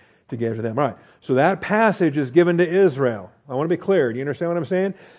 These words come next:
That text is given to Israel, but in concept, as, as we connect it back to Hebrews two two,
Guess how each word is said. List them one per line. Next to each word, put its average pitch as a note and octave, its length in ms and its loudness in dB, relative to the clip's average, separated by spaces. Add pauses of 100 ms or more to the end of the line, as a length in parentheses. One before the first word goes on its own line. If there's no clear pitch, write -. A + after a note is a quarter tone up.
(120)
That D#3+ 300 0
text A3 400 0
is F#3 160 2
given F#3+ 260 4
to F#3+ 100 2
Israel, E3+ 420 4
but D#3 220 4
in F#3 200 2
concept, G3 880 -6 (800)
as, B2+ 160 -4
as D3 220 4
we D3+ 100 -2
connect E3 360 -2
it F3 120 0
back E3+ 240 0
to E3 100 -6
Hebrews E3+ 400 0
two F3+ 200 -2
two, F3+ 400 -8